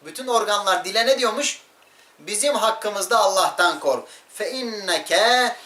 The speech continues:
in istakamte istakamne." Şayet sen doğru olursan biz de doğru oluruz. Değil mi? Dil kalbin tercümanı.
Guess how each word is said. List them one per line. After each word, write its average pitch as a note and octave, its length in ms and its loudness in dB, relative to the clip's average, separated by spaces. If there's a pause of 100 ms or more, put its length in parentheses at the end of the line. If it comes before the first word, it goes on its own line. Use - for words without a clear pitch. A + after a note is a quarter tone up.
in G#3 160 -8
istakamte F3 760 -2
istakamne." B2 760 -6 (180)
Şayet C4+ 460 4
sen C4+ 240 4
doğru A#3+ 280 8
olursan D4 680 4 (360)
biz A#3 180 -6
de F3+ 160 2
doğru C#3+ 280 0
oluruz. A2 460 -12
Değil E4+ 120 -8
mi? B3+ 220 -10
Dil C4+ 280 -4 (200)
kalbin F#3 460 -2
tercümanı. G3 920 2